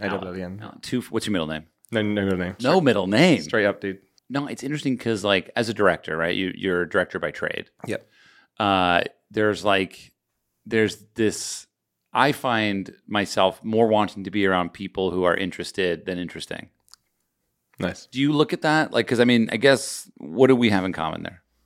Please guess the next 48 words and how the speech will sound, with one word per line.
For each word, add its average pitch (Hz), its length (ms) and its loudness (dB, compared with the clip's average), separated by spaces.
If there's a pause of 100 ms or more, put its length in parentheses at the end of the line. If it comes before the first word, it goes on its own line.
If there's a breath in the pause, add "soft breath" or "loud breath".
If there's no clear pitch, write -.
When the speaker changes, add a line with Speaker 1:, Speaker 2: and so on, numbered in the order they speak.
(160)
Speaker 2:
No, 170 100 8
t-, - 140 4
I 131 100 6
totally 110 300 4
agree. 104 280 6
Like, 110 200 4
I 117 60 0
think 135 120 2
we 117 60 8
have 107 80 8
a - 40 -2
lot 107 140 6
in 107 60 -6
common, 92 380 -2
not 113 200 4
because - 480 -2
I'm 92 380 -4 (340)
uh, 87 300 -4
you 98 120 -2
know, 80 60 2
a 87 40 -4
follower 95 260 4
of 85 120 -2
your 90 100 0
content 92 540 -2
and 85 380 -4
your 85 100 -6
journey 95 420 2
and 90 100 -6
your 90 160 -2
pods, - 400 -4
obviously, 98 240 -6
but 98 240 0 (560 loud breath)
as 113 100 4
a 107 40 4
storyteller, 95 560 4
I 107 80 0
think 98 240 -2
there's 95 160 0
a 101 40 -2
lot 92 180 4
of - 60 -4
crossover 92 380 0
there, 92 120 4
and 90 80 2
that's 92 160 0
a 104 40 -2
broad, 95 400 2